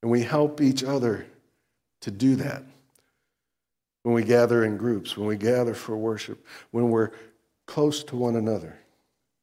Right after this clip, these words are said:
when we build relationships. We help peop-, each one stay on the course, striving for what's ahead,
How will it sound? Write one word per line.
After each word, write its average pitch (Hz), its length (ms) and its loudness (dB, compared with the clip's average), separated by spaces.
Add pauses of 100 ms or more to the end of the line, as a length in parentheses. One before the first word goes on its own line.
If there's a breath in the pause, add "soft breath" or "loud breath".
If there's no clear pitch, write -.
(420)
when 120 140 0
we 113 100 2
build 139 400 2
relationships. 107 1000 -6 (1200)
We 101 100 -8
help 127 420 -2
peop-, - 340 -4
each 120 220 0
one 117 360 2 (360 loud breath)
stay 131 480 4
on 131 240 4
the 123 80 2
course, - 880 -8 (880)
striving 117 500 4
for 101 400 0 (220)
what's 110 220 -4
ahead, 92 460 -8